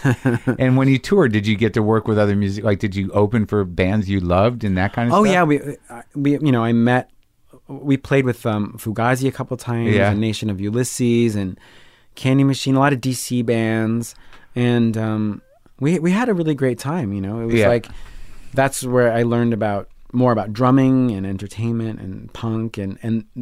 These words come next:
Speaker 1: and this country, just traveling around, getting to know the Midwest. Um, and also, Damon would play great tapes and stuff in the van, so I got to learn about, like, dub music and, like,
Speaker 2: Right.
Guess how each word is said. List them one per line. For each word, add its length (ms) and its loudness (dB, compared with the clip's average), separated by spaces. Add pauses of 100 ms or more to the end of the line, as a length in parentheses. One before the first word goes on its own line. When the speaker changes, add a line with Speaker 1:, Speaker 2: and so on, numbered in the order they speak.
Speaker 1:
and 200 0
this 100 -2
country, 380 -4
just 200 -8
traveling 460 -2
around, 240 -2
getting 160 -4
to 140 -14
know 60 -6
the 60 -6
Midwest. 680 -8 (640)
Um, 380 -4
and 120 2
also, 380 2 (340)
Damon 440 4
would 120 -2
play 200 -2
great 420 -4
tapes 380 -8
and 100 -8
stuff 240 -12
in 140 -6
the 60 -6
van, 300 -8
so 120 -12
I 60 -10
got 140 -10
to 120 -12
learn 120 -8
about, 200 -10
like, 220 -16
dub 280 -6
music 760 -4
and, 200 -10
like, 280 -14
Speaker 2:
Right. 380 2